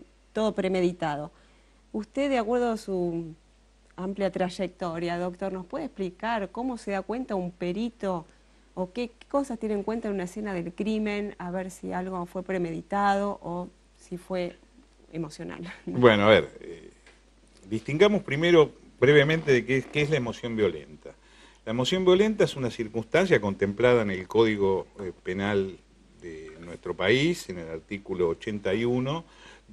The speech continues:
Speaker 2: que es parte de las figuras que se llaman de alguna manera figuras donde las penas se encuentran atenuadas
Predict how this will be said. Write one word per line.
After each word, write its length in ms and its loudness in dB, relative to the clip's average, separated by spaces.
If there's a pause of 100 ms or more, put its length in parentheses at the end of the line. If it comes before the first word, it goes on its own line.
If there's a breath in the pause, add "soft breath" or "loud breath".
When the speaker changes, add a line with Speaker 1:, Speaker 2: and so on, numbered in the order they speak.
(220)
Speaker 2:
que 260 8
es 180 2 (400)
parte 280 4
de 40 4
las 140 2
figuras 420 0
que 400 -4
se 240 -8
llaman 460 4
de 80 2
alguna 320 -2
manera 380 -2
figuras 520 0 (320 loud breath)
donde 220 4
las 100 2
penas 360 2
se 80 -6
encuentran 640 0
atenuadas 840 2